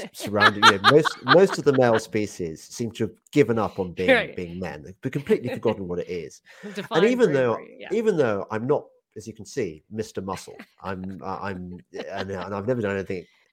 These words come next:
Speaker 1: anything really brave, like go and fight in Afghanistan or whatever.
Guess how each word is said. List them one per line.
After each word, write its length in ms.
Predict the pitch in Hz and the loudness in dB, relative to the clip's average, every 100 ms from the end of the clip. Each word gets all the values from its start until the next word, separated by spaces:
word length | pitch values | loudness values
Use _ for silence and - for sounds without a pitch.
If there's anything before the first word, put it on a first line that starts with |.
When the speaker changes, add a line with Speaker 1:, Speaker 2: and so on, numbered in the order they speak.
| - - _ | -20 -20 _
Speaker 1:
anything 400 | 113 110 101 95 | -2 -2 -2 -4
really 320 | 98 113 95 | -2 -2 -2
brave, 400 | 82 82 65 73 | -6 -8 -8 -10
like 220 | 78 71 - | -12 -12 -6
go 160 | 95 | -6
and 240 | 82 76 76 _ _ _ | -6 -10 -18 _ _ _
fight 400 | - 85 85 82 | -10 -6 -6 -8
in 80 | 82 | -12
Afghanistan 560 | - - 90 78 - | -10 -10 -10 -10 -12
or 140 | 62 65 | -14 -16
whatever. 220 | 71 64 | -18 -18